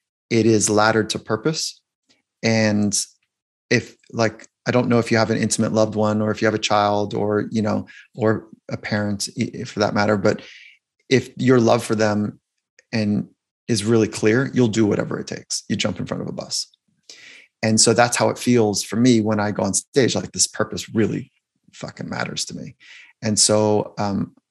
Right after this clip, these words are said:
I'm going to come from my most authentic place because that's all I know how to do when the purpose is clear. And anytime I'm not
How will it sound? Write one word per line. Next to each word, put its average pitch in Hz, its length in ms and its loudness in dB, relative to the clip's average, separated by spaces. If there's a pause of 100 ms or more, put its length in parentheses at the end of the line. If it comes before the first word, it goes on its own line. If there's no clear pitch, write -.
(220)
I'm 120 320 4
going 107 300 2
to 104 200 -6 (180)
come 131 280 4
from 107 540 -2 (100)
my 117 380 2
most 113 360 2
authentic 113 540 -2
place 139 300 2
because 104 480 -2 (540)
that's 117 200 2
all 127 280 4
I 113 100 4
know 110 120 2
how 104 160 -2
to 101 180 -2 (360)
do 117 500 4 (140)
when 110 260 0
the 113 60 0
purpose 165 420 0
is 101 100 0
clear. 104 440 -6 (640)
And 117 440 2 (220)
anytime 131 640 2
I'm 110 220 -2
not 123 380 2